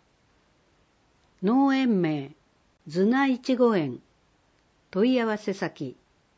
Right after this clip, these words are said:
牛袋百二十八。電話、零八零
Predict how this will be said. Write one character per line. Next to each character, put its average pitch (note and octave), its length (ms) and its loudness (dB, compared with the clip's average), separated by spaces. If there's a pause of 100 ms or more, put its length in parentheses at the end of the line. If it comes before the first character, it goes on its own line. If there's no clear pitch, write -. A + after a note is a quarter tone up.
(400)
牛 E3+ 260 -2
袋 A#3 400 2
百 F#3+ 300 -2
二 C#4 180 6
十 F#3 260 4
八。 C#3+ 480 -6 (880)
電 G3 280 0
話、 F#3 220 -4 (360)
零 C4+ 300 4
八 C4+ 360 0
零 E3 380 2